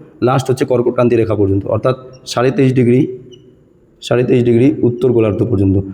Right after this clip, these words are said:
আর যখন দক্ষিণ দিকে আসে, তখন কত ডিগ্রি? সাড়ে তেইশ ডিগ্রি দক্ষিণ গোলার্ধ পর্যন্ত, অর্থাৎ এইটুকু জায়গার মধ্যে কিন্তু বারবার সূর্য আপ ডাউন করে, একবার ওইদিকে যায়, একবার এদিকে আসে, একবার ওইদিকে যায়, একবার এদিকে আসে।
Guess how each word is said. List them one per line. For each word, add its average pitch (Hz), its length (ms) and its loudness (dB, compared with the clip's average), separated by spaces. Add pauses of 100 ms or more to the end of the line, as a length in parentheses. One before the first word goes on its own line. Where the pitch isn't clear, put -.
(160)
আর 120 80 0
যখন 139 200 2
দক্ষিণ 143 280 2
দিকে 151 120 2
আসে, 135 240 0 (240)
তখন 143 160 0
কত 147 160 0
ডিগ্রি? 143 460 0 (160)
সাড়ে 123 220 -2
তেইশ 123 220 0
ডিগ্রি 120 520 0 (300)
দক্ষিণ 123 380 0
গোলার্ধ 113 320 2
পর্যন্ত, 98 260 0 (100)
অর্থাৎ 123 220 -2
এইটুকু 165 420 2
জায়গার 139 280 2
মধ্যে 143 180 2
কিন্তু 139 180 2 (100)
বারবার 120 220 0
সূর্য 120 220 0 (440)
আপ 117 160 -2
ডাউন 113 140 2
করে, 104 140 2
একবার 113 180 2
ওইদিকে 131 240 2
যায়, 151 120 0
একবার 110 160 -2
এদিকে 104 200 0
আসে, - 200 -10
একবার 110 180 0
ওইদিকে 127 220 2
যায়, 151 140 0
একবার 113 200 -2
এদিকে 104 180 0
আসে। - 160 -8